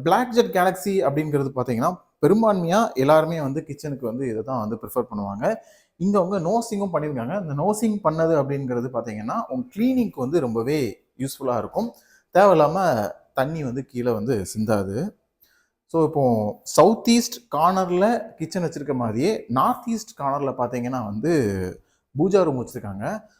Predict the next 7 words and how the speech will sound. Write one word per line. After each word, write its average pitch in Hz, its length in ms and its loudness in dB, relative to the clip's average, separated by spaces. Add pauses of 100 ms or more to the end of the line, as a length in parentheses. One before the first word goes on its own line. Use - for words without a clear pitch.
(160)
அந்த 135 160 4
பூஜா 247 380 6
ரூம் 233 200 4 (160)
அப்படிங்கிறது 147 500 0 (100)
உள்ள 160 240 0 (100)
போக 151 220 2
முன்னாடியே, 131 500 -2